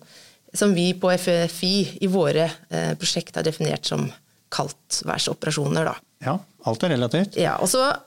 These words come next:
Speaker 1: ønsker vi også å se på om dette materiellet, om det fung-, hvis du da,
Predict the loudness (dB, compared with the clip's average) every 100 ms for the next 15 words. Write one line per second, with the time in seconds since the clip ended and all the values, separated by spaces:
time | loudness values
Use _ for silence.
0 | 2 4 2 0 2 2 2 2 2 0
1 | 2 0 2 0 0 2 2 2 2 2
2 | 2 2 0 -4 -2 -2 0 0